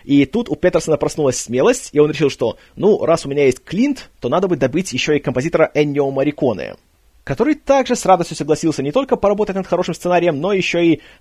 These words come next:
снова повидаться с Клинтом Иствудом. Снимать фильм был нанят Джон Бейли,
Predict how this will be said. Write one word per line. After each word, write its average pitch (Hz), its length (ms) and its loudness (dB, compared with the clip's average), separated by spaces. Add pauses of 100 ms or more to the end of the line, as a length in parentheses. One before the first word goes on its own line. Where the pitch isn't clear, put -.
снова 190 380 2
повидаться 143 460 2
с - 60 -10
Клинтом 131 400 -2
Иствудом. 57 460 -10 (500)
Снимать 165 440 -2
фильм 220 260 -2
был 180 240 2
нанят 151 400 -2
Джон 151 220 -2
Бейли, 107 640 -2